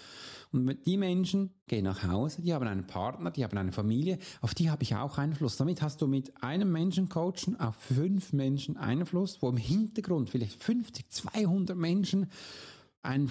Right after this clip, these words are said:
Einfluss haben, um eine kleine Veränderung in das Leben zu bringen. Und stell dir mal vor, du hast zweitausend Menschen, wo du coachest, also, und weiter hast, oder du hast fünftausend, bei großen Firmen hat, haben die solche,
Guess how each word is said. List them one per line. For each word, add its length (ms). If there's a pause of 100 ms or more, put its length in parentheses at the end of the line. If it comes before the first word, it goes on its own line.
Einfluss 380
haben, 220
um 160
eine 180
kleine 480
Veränderung 680 (1080)
in 80
das 140
Leben 340
zu 140
bringen. 360 (180)
Und 140
stell 200
dir 100
mal 100
vor, 440
du 120
hast 160
zweitausend 800
Menschen, 540
wo 60
du 200 (360)
coachest, 640
also, 160 (380)
und 200
weiter 380
hast, 140
oder 120
du 120
hast 240
fünftausend, 760
bei 160
großen 540
Firmen 440
hat, 300
haben 300
die 120
solche, 600